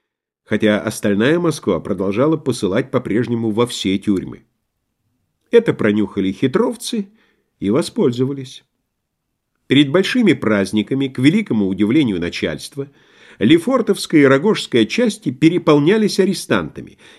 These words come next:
и по всей Москве шли драки и скандалы, причём за бесписьменность задерживалось неимоверное количество бродяг, которые указывали своё местожительство главным образом в Лефортове и Рогожской,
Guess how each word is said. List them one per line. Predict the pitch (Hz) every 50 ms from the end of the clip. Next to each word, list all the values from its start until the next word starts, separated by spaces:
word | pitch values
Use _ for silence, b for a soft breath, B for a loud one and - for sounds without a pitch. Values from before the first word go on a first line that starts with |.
| b
и | b 104
по | - 131 123
всей | - - 180 175
Москве | 160 151 131 - - 143 165 170
шли | 139 - - 143 156
драки | 143 113 98 110 127 160 160 127 - 143
и | 135 120
скандалы, | - - - 120 113 110 135 214 233 175 139
причём | 110 - 107 101 - 165 156 139
за | 123 120 127 113
бесписьменность | 104 104 127 123 - - - - 220 247 233 - 240 220 175 135 110 92 - - _ _ b b b b b b
задерживалось | 104 101 139 131 123 156 185 175 147 160 175 175 165 151 - -
неимоверное | 127 123 135 156 170 180 190 196 190 185 170 135 117 110 107 104 98
количество | - 123 117 110 87 - - - - 101
бродяг, | 90 87 113 139 165 220 233 208 - - b b b b b b
которые | b - 131 131 143 139 135
указывали | 135 127 - 156 143 127 - 123 113 110
своё | 107 - - 123 117 113 110
местожительство | 110 110 104 - 120 110 107 196 220 202 117 104 - - 90 87 80
главным | 78 120 147 147 143 139 135 135
образом | 135 127 120 113 117 107 117 107 92 - _
в | - 113 107
Лефортове | 117 123 120 123 - 214 202 196 - 123 104 107
и | 120 143
Рогожской, | 151 170 151 113 98 85 76 - - - - 73 65